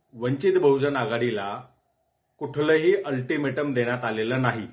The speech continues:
असं कुठलंही कम्युनिकेशन आमच्याशी महाविकास आघाडीतील कुठल्याही घटक पक्षाकडनं करण्यात आलेलं नाही. या सर्व बातम्या खोट्या आणि निराधार आहेत.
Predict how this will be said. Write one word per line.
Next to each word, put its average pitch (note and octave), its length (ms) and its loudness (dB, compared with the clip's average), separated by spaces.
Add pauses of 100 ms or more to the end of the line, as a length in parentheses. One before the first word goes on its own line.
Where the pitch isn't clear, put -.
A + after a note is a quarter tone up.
(420)
असं C3 240 -6
कुठलंही D3 560 0
कम्युनिकेशन D#3+ 760 -2 (420)
आमच्याशी D#3 760 -2
महाविकास D3 540 -2
आघाडीतील C#3 720 -2
कुठल्याही C3+ 400 0
घटक B2+ 320 -2
पक्षाकडनं C3 560 -6
करण्यात B2+ 380 -4
आलेलं A#2 340 -2
नाही. A2+ 320 -4 (540)
या C#3+ 120 2
सर्व D#3+ 360 2
बातम्या D#3+ 340 0 (100)
खोट्या C3+ 300 0
आणि D#3 160 0
निराधार C3+ 460 0
आहेत. G2 240 -4